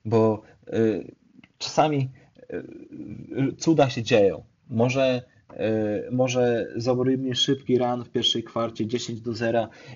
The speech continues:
i nagle nasi uwierzą. Ja, słuchajcie,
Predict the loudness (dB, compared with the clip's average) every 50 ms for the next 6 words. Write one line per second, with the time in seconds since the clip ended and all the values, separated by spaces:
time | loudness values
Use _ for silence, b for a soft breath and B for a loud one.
0 | B B -2 -2 -2 -4 B B B 0 0 2 2 0 0 0 -2 -4 -6 -8
1 | -4 -4 -2 2 4 4 4 4 2 0 -2 -4 -8 B B -18 B B 0 2
2 | 2 2 2 0 -2 -6 -4 0 2 0 0 2 2 0 0 0